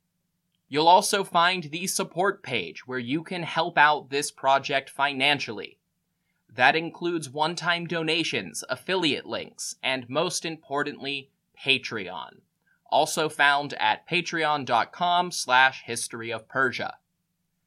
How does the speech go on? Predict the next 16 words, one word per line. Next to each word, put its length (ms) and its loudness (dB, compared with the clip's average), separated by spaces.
Patreon 540 2
offers 540 0
a 140 -2
monthly 580 -2
subscription 800 -6
where 140 -8
you 200 -8
get 240 -2
access 540 0
to 140 -10
things 420 -10
like 380 -2
bonus 420 0
episodes, 720 -8
merchandise, 960 -2
discounts, 800 -4